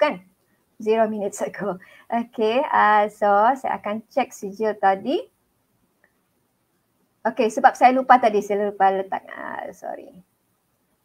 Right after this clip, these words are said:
Okey, so bila anda letak new data atau new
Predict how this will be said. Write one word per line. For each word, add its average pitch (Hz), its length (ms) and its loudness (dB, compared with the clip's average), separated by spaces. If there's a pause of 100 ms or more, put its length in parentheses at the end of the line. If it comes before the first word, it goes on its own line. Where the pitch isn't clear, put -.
Okey, 190 400 -14
so 240 160 2 (640)
bila 320 320 4
anda 302 160 6
letak 269 400 2
new 269 560 6
data 226 800 0 (240)
atau 202 240 -4
new 240 240 -2